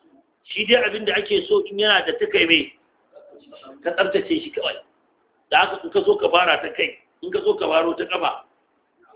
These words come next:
An gane? Kai dai a ƙarke dai ya zama kai mai, ka tsaftace shi. Tsaf. To hanyar tsaftacewan ne ake ganin aka sa da sabulu zai fitar da datti, shine sidir su a lokacin su magarya na da kumfa kun sani.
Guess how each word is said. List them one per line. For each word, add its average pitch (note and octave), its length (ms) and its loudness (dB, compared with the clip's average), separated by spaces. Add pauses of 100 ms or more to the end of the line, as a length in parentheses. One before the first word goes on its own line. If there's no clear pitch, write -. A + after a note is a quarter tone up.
(160)
An D#3+ 140 0
gane? F3+ 460 0 (160)
Kai G3+ 160 -4
dai F#3+ 180 -2
a F#3+ 80 -6
ƙarke G#3 480 -6
dai A#3+ 120 -4
ya G3+ 100 4
zama F3+ 240 2
kai G3 160 2
mai, F3 260 -4 (960)
ka F3 380 -4
tsaftace G3 340 -8
shi. - 400 -12 (440)
Tsaf. F#3+ 340 2 (720)
To D3+ 120 -2
hanyar A#3+ 480 0
tsaftacewan G#3 600 0
ne F3+ 80 -2
ake F#3+ 260 -4
ganin F3 240 -4
aka G3+ 240 -6
sa F#3 160 2
da C#3+ 160 -6
sabulu F3 420 -6
zai F3+ 280 -8
fitar F#3 200 -8
da D#3 80 -8
datti, D3 380 -12 (460)
shine F#3+ 340 0
sidir E3+ 320 0
su F#3 140 0
a E3 80 -2
lokacin D3+ 420 -6
su D3 100 -12
magarya D#3 460 2
na D3+ 160 -2
da A#2+ 140 -10
kumfa C3+ 280 -6
kun C3+ 160 -12
sani. C3+ 220 -10